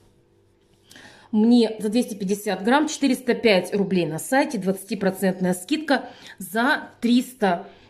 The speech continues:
двадцать четыре рубля мне обошелся этот пекмез. Следующий пекмез — это абрикосовый, также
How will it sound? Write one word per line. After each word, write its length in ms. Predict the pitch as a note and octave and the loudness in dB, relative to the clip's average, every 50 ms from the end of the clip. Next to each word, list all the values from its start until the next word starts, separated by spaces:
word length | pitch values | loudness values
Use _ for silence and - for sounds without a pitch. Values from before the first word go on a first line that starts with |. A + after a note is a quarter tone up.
| _ | _
двадцать 720 | - - F3+ G#3+ G#3+ G#3 G#3 - - G3+ F#3+ G3 - - - - | -12 -2 2 4 4 4 2 0 -4 -6 -6 -6 -8 -12 -12 -8
четыре 680 | - - G#3+ G3 - - A3 G3+ F3+ E3+ D#3+ - - - - - - _ | -6 -6 -6 -4 -2 0 2 2 2 2 0 -2 -6 -12 -20 -20 -10 _
рубля 600 | G3 G3 G3 F#3+ F#3+ A#3 B3 C4 D4+ D#4 D#4+ D#4+ - | -2 0 0 2 4 4 6 6 6 4 2 0 0
мне 400 | G3 G3 G3 G3+ G#3+ A#3+ C4+ C#4 | 0 2 4 4 4 4 4 2
обошелся 1200 | C#4 - G3+ F#3+ F#3+ F#3+ F#3+ F#3+ - - - A#3+ C4 C#4 C#4 - - - - A3 A3 G#3 G3+ G#3 - - - | 0 -2 -4 -2 -2 -2 -2 -2 -4 0 2 2 4 4 2 0 -6 -4 0 2 2 2 2 0 -4 2 4
этот 500 | G#3 G#3+ G#3+ G#3 A3+ A3 A3 - - - - - - _ _ _ _ _ _ _ _ _ _ | 4 6 6 4 4 4 4 2 -4 -14 -20 -20 -20 _ _ _ _ _ _ _ _ _ _
пекмез. 680 | A3 A#3 G#3+ - G3 G#3+ G3 F3+ F3 F3+ - - - - - _ _ _ _ _ _ _ _ _ _ _ _ _ _ _ _ _ - _ _ _ _ _ _ _ | 0 0 2 4 6 8 10 10 8 6 2 -4 -16 -18 -20 _ _ _ _ _ _ _ _ _ _ _ _ _ _ _ _ _ -20 _ _ _ _ _ _ _
Следующий 880 | - - - C#4 D4 D4+ - B3 A#3 F#3+ - - - G#3+ G3+ F#3 - - - - - _ _ - - _ - - | -20 -10 -2 0 0 2 2 0 0 -2 -2 -2 0 0 0 0 -2 -6 -12 -18 -20 _ _ -20 -20 _ -4 -2
пекмез — 480 | A#3 A3 - - A#3 A#3+ C4+ D#4+ E4 - - - - _ _ | -2 0 6 10 10 10 10 10 6 0 -8 -18 -20 _ _
это 540 | - C4 C#4 - - - G#3 F#3 D#3+ - - - - - _ _ _ _ _ _ _ - | 4 4 4 4 6 6 8 8 6 4 0 -8 -20 -20 _ _ _ _ _ _ _ 0
абрикосовый, 1120 | C4+ A#3 G3+ A#3 G#3 G3 - - - F#3 F3+ F#3 - - A#3 A3 G3 F#3+ G3+ G#3 G3+ G3+ - - - - _ | 0 2 4 2 2 2 2 2 4 4 4 4 0 -4 -4 0 4 6 6 6 6 2 -2 -10 -14 -4 _
также 580 | - A#3 B3 G#3+ A#3 - - A#3 B3 A#3+ B3 | 4 6 6 6 4 4 6 8 8 8 6